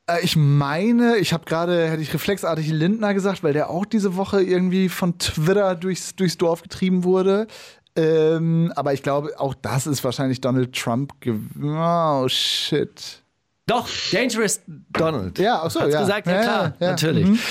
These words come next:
Speaker 2: Okay, das war das Zitate raten
Speaker 1: Mhm.
Speaker 2: und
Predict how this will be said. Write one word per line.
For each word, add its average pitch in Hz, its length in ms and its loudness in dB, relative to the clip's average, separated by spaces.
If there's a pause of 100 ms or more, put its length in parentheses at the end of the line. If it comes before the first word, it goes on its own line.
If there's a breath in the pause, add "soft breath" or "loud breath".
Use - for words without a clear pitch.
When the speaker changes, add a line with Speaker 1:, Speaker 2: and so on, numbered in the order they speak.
(140 loud breath)
Speaker 2:
Okay, 220 600 0 (140)
das 175 340 -2
war 185 460 0
das 151 720 -4 (520)
Zitate 175 400 -2
raten 185 520 -2 (160)
Speaker 1:
Mhm. 104 40 0
Speaker 2:
und 135 300 4